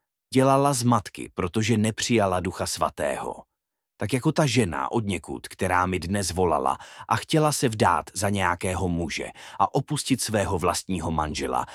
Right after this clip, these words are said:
a vdát se za nějakého jiného člověka. Ona se dostala do takového stavu. Možná kdysi byla ve spojení s Bohem, ale nyní toužila po věcech tohoto světa. Zeptal jsem se jí: „Přijala jsi Ducha Svatého?“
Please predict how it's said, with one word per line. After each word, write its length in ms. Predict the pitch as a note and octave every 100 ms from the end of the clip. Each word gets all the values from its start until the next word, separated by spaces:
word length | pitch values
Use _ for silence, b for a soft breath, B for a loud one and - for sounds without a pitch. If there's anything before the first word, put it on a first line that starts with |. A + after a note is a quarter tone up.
| B
a 80 | -
vdát 380 | A2 B2+ B2 C3
se 140 | B2+
za 120 | A2+ G2+
nějakého 600 | G2 F2+ - F#2 D2+ D#2
jiného 460 | D#2 D2 C2+ -
člověka. 680 | - - D2 C2+ A#1+ A#1 - - _ _ _ _ -
Ona 160 | F3 F3
se 140 | -
dostala 420 | B2 A2+ A2 F2+
do 120 | E2 D#2+
takového 560 | D#2 - D2 C#2 D2+
stavu. 460 | D2 - C2 B1 B1 _ b b b
Možná 340 | F#3 D3+ A#2
kdysi 360 | F2+ F2+ E2 F2
byla 240 | D#2 D#2
ve 120 | D2
spojení 460 | D#2+ - E2+ D2+ C#2+
s 80 | -
Bohem, 440 | E2 D2+ F2 A#2 -
ale 340 | D#2+ D#2+ D2+
nyní 340 | D#2+ E2+ D#2+
toužila 480 | D#2 D2+ D2+ E2 D2+
po 160 | - E2
věcech 420 | D#2+ D2+ - -
tohoto 340 | - D2+ D#2+
světa. 500 | D#2+ D#2+ D2 - C#2 - _ _ _ _ _ G#2
Zeptal 320 | A#2 - F2+
jsem 220 | - D#2+
se 160 | - D#2+
jí: 280 | C#2 D#2+ - _ _ _ _ _ _ _ _
„Přijala 440 | - F2 D2+ D2
jsi 260 | D#2+ - C2+
Ducha 340 | C#2 F#2+ -
Svatého?“ 800 | - - C#2 - C#2+ C2 D#2+ B2